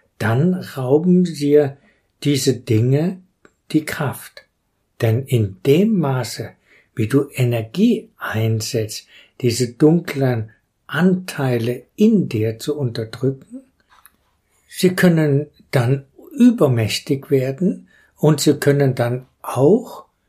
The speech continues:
wie magisch Situationen in dein Leben hineinziehen, die diesen entsprechen.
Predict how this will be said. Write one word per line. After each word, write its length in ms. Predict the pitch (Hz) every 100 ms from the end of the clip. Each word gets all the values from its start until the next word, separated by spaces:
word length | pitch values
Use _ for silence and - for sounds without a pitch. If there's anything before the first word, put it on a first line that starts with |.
| _ _ -
wie 160 | 202
magisch 720 | 196 165 143 139 135 110 - -
Situationen 1160 | - 127 117 110 110 - 180 190 113 98 98 - _ _ -
in 400 | 127 113 110 107
dein 320 | 117 107 95
Leben 540 | - 104 107 151 180 -
hineinziehen, 1000 | _ 135 120 117 135 139 - 180 190 - _ _ _ _ _ _ _ _ _ _ _ _ _ _ _
die 460 | 156 147 147 165 - _ _
diesen 720 | - 127 131 - 165 170 185 -
entsprechen. 800 | 180 180 - 107 92 - 107